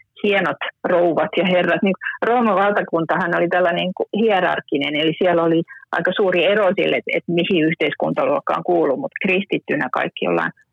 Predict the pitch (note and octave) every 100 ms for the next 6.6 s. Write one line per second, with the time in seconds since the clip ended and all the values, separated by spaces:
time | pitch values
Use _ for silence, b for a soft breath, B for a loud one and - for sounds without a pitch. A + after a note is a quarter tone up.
0 | - E3 E3 F3+ F3 E3+ - C#3+ - -
1 | - - - _ - - B F#3 G#3 A3
2 | B3+ A#3+ G3 F#3 G#3 G#3 G3 E3+ E3+ -
3 | E3 B B B _ - A3 B3 G#3+ F3
4 | - E3+ E3+ D#3 D#3+ D#3 E3 D#3+ D#3+ -
5 | - F3 _ - G3 B3+ C4 A3+ B3 D4
6 | - F#3+ F3+ E3+ F3